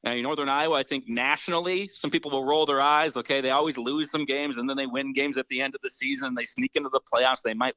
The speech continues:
win a game or two in the playoffs, but, you know, that's, that's still a pretty good run if you're winning a game or two in the playoffs. And I look at their schedule this year, and I just see opportunity for 'em. And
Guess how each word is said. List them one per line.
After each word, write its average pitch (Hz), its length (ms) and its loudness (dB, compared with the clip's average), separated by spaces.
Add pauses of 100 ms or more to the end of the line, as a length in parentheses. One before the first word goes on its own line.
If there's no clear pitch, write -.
win 123 100 -4
a 120 100 -4 (120)
game 131 360 -2
or 123 160 -4
two 147 360 0
in 139 80 -2
the 131 100 0
playoffs, 135 580 2
but, 117 140 0 (300)
you - 80 -2
know, - 60 2
that's, - 200 -6
that's 180 180 4
still 208 220 4
a 143 60 4
pretty 156 240 -2
good 135 160 0
run 151 200 2
if 135 80 -6
you're 107 120 -4
winning 123 180 -2
a 107 60 -6
game 120 240 -2
or 107 40 -4
two 117 200 -4
in 104 80 -4
the 92 60 -4
playoffs. 123 520 4
And 107 140 -2 (360)
I 120 60 4
look 175 180 2
at 139 80 -2
their 151 180 2
schedule 160 380 0
this 170 280 -4
year, 196 300 -2 (180)
and 123 120 0
I 131 80 2
just 151 260 -4
see 156 480 -2
opportunity 143 680 0
for 87 320 -8
'em. 85 180 -8
And 110 460 2